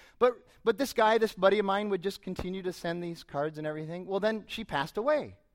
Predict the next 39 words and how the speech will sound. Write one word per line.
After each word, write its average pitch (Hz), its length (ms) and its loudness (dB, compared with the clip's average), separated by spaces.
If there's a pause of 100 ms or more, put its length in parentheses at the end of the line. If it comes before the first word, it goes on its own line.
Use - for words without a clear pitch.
(840)
And 175 120 4
about 196 220 6
two 269 180 0
months 247 240 0
later, 208 280 4
he 190 140 -4
finds 196 340 -4
out 180 240 0
from 156 160 -6
this 151 160 -6
woman's 165 300 -4
attorney 160 400 -6
that 151 140 -8
she 226 160 -8
was 254 160 -6
a 214 80 -2
hoarder. 214 480 -4 (840)
But 180 140 0
she 214 100 -4
didn't 247 200 2
hoard 202 460 2
stuff - 360 4
in 185 60 0
her 147 100 -2
house. 185 500 0
She - 200 -8
hoarded 175 380 -4
cash. 170 840 -4 (960)
And 147 120 -6
she 196 200 -2
had 190 120 4
left 233 280 4
my 202 180 2
buddy 175 320 6
three 262 480 -6
point 156 460 -4
one 220 460 -2
million 180 760 -2
dollars. 131 400 -8